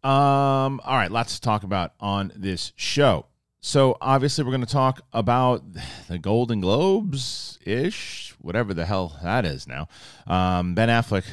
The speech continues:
talks about how he made his decision that he didn't wanna do Batman anymore after the horrible experience that he had working on Joss Whedon's Justice League and the very sad passing of the great,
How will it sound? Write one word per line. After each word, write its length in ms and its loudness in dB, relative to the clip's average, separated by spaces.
talks 280 -6
about 300 -4
how 340 -2
he 120 -4
made 220 2
his 100 -2
decision 760 -2
that 140 -8
he 60 -2
didn't 120 0
wanna 160 0
do 100 -2
Batman 340 -6
anymore 260 -4
after 180 -10
the 100 -6
horrible 360 0
experience 460 -6
that 60 -8
he 60 -4
had 140 -6
working 320 -8
on 160 -6
Joss 340 -10
Whedon's 440 -2
Justice 540 -6
League 340 -2
and 420 2
the 160 0
very 340 2
sad 380 -2
passing 640 -2
of 760 -2
the 100 0
great, 400 -6